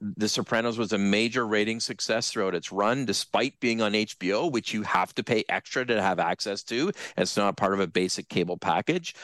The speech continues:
uh, you know, so it, it wasn't available in as many households, uh, down in the U S and, and here in Canada. Uh, T V critics resoundingly say that this is one of the most ar-, uh, influential artistic works of the two thousands,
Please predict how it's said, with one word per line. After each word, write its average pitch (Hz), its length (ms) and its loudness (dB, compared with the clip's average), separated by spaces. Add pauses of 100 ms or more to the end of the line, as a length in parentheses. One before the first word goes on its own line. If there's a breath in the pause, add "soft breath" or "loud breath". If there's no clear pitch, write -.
(220 loud breath)
uh, 104 300 2
you 107 100 0
know, 107 160 2
so 117 240 0
it, 101 300 2
it 101 120 0
wasn't 104 260 -2
available 101 480 0
in 98 100 -2
as 95 100 -10
many 98 220 2
households, 120 640 0
uh, 107 380 2
down 104 180 0
in 101 60 -6
the 101 80 -4
U 98 180 2
S 117 200 0
and, 101 120 -6
and 95 140 -4
here 101 180 0
in 95 160 0
Canada. 110 560 2 (380 loud breath)
Uh, 104 400 2
T 135 180 0
V 131 140 0
critics 127 400 -2
resoundingly 110 720 0
say 110 260 2
that 113 160 -4
this - 220 -6
is 101 80 -14
one 104 120 -2
of 101 60 0
the 98 60 0
most 95 400 0
ar-, 95 260 4
uh, 82 120 2
influential 98 880 0
artistic 98 520 -2
works 98 260 2
of 90 120 0
the 90 100 2
two - 220 -4
thousands, 117 580 0